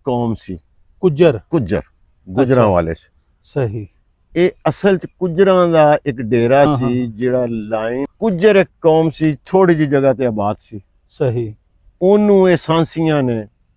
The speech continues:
Speaker 1: ਅੱਗੇ ਪਿੱਛੇ ਕੀਤਾ। ਉਹ ਕੁੱਜਰ ਜਿਹੜੇ ਨੇ, ਅੱਜ ਕੱਲ੍ਹ ਜਿਹੜੇ ਨੇ, ਗੁਜਰਾਂਵਾਲੇ ਫਿਰ ਉਹ ਗੁਮਨਾਮ ਹੋ ਗਏ। ਜਦੋਂ ਸ਼ੇਖੂਪੁਰਾ ਤਹਿਸੀਲ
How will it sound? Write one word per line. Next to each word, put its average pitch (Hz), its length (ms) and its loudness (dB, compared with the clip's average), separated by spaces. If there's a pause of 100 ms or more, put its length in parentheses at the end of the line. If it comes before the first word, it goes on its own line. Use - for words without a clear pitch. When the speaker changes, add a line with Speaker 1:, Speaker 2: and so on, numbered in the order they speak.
(760)
Speaker 1:
ਅੱਗੇ 120 180 -2
ਪਿੱਛੇ 135 280 -4
ਕੀਤਾ। 120 420 -6 (720)
ਉਹ 175 160 0
ਕੁੱਜਰ 185 380 0
ਜਿਹੜੇ 180 280 4
ਨੇ, 147 240 0 (200)
ਅੱਜ 143 120 -2
ਕੱਲ੍ਹ 175 260 2
ਜਿਹੜੇ 156 240 2
ਨੇ, 143 140 -2
ਗੁਜਰਾਂਵਾਲੇ 156 560 -2
ਫਿਰ 151 120 -6
ਉਹ 143 80 -2
ਗੁਮਨਾਮ 135 480 -6
ਹੋ 139 200 -6
ਗਏ। 127 200 -12
ਜਦੋਂ 143 240 -20
ਸ਼ੇਖੂਪੁਰਾ 165 720 -4
ਤਹਿਸੀਲ 127 840 -8